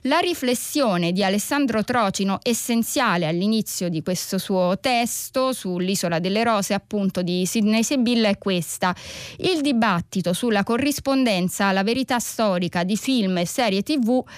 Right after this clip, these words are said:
è sempre astrattamente interessante e sostanzialmente inutile. L'arte ha ragioni che la realtà non conosce, per quanto la distorsione storica possa produrre danni all'immaginario politico che talvolta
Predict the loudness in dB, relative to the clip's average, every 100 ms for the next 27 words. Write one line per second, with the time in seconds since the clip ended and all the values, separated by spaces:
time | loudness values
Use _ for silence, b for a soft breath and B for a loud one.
0 | B -4 -2 0 0 2 0 2 2 2
1 | -2 -2 -2 0 0 2 2 0 0 2
2 | 0 0 0 0 0 -2 -2 0 0 0
3 | -2 0 0 0 2 2 2 0 -2 -4
4 | -2 0 0 0 0 2 0 B B B
5 | B -2 2 2 0 -2 0 0 0 0
6 | 2 2 2 2 2 0 -2 0 2 2
7 | 0 0 -2 0 2 0 0 0 0 -2
8 | -2 -2 -2 B B B -2 -2 2 0
9 | 2 2 2 0 0 -2 0 0 2 0
10 | 0 0 2 2 0 0 0 -2 0 2
11 | 2 2 2 2 2 4 4 2 2 2
12 | 4 4 2 2 2 2 2 2 2 0
13 | 0 -2 -2 -2 0 2 2 2 0 -4